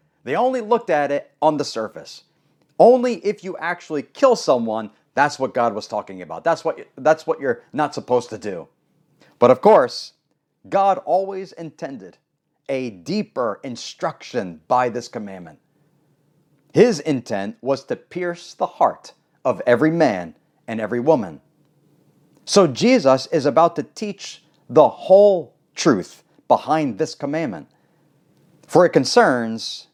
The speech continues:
matters of the heart, not just the physical act of killing or murdering someone. It begins in the heart.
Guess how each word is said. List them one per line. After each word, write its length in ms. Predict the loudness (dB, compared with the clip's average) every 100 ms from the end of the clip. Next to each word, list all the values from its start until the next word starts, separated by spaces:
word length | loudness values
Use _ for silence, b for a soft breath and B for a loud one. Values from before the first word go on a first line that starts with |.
| _ -6
matters 720 | 0 2 0 -4 -14 -18 -20 _ _ -6
of 120 | -2
the 80 | 0
heart, 380 | 0 -2 -6 _ _ _ _ _ _ _ _ -4
not 420 | 2 2 0 -8
just 300 | -4 -4 -4
the 60 | -8
physical 600 | -6 -8 -8 -8 -8 -4
act 340 | -4 -4 -8 -6
of 280 | -4 -4 _ _ _ _
killing 440 | 2 2 2 -8 -18 _ _ _ _ _ _ _ -6
or 140 | -2
murdering 540 | 2 4 2 -2 -8 -16
someone. 540 | -10 -8 -8 -16 -20 _ _ _ _ _
It 160 | -8 -4
begins 760 | -4 2 2 2 -2 -8 -14 -20 _ _ _ -2
in 80 | 2
the 80 | 2
heart. 420 | 2 0 -4